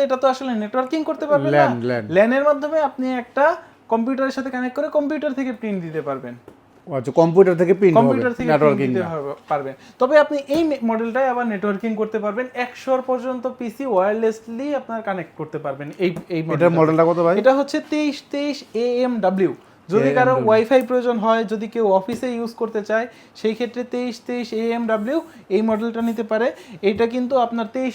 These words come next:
Speaker 1: কপি প্রিন্ট দেবে। এটা আবার দুই পেজ প্রিন্ট হবে, both side printing, ডুপ্লেক্স যেটাকে আমরা
Speaker 2: ও আচ্ছা,
Speaker 1: বলি।
Speaker 2: both side করা যাবে।
Speaker 1: হ্যাঁ, হ্যাঁ, both side করা যাবে, ডুপ্লেক্স প্রিন্ট হবে, তেইশ কপি প্রিন্ট স্পিড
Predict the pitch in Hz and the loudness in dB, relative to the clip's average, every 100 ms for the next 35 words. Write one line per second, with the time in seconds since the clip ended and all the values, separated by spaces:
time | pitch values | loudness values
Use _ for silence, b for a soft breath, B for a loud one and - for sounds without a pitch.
0 | - 226 254 233 240 233 226 214 269 - | -4 -6 -6 -8 -4 -2 -4 -2 -4 -6
1 | b b 185 202 233 233 262 208 269 269 | b b -2 4 4 4 0 2 0 0
2 | 240 226 - - 196 175 147 143 170 226 | -2 -4 -6 -4 -4 -2 -4 0 2 2
3 | - 233 226 - 208 165 156 139 196 208 | 2 -2 -2 -2 -4 -4 -8 -6 -6 0
4 | 214 160 185 180 160 165 139 139 147 127 | 0 0 -4 -4 -4 -2 2 4 2 0
5 | 147 143 165 139 - 147 143 120 151 180 | -2 0 -2 -2 -4 0 0 2 0 -2
6 | 180 170 190 196 226 214 214 214 214 240 | -2 -2 -2 -2 -2 -2 0 -2 -2 -2
7 | 226 208 220 220 - 220 208 208 254 311 | -4 -4 -6 -8 -8 -6 -4 -2 -2 -4
8 | B B - 226 - 233 208 220 226 220 | B B -4 -4 -2 -6 -6 -8 -6 -8
9 | 208 - 208 - 233 | -10 -14 -16 -10 -12